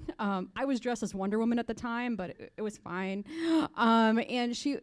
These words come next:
she was just really very, very, very nice and s-, loves her fans, and she is an inspiration to, to not only people, you know, my age, but older and even younger.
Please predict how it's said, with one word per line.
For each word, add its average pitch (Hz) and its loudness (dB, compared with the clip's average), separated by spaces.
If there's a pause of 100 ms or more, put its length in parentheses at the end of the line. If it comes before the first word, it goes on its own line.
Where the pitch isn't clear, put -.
she 269 -4
was 269 0
just - -8
really 262 -2 (320)
very, 262 -2
very, 202 -2
very 190 -4
nice 180 -6
and 196 -6
s-, - -12
loves 220 -2
her 214 -6
fans, 190 -6
and 196 -4
she 214 -8 (100)
is 202 -4 (960)
an 226 -2
inspiration 208 -6 (380)
to, 190 -2
to - -8
not 208 -4
only 202 -4
people, 170 -6
you 196 -10
know, 160 -6
my 202 -6
age, 202 -6
but 170 -8
older 214 -6
and - -8
even 180 -8
younger. 214 -4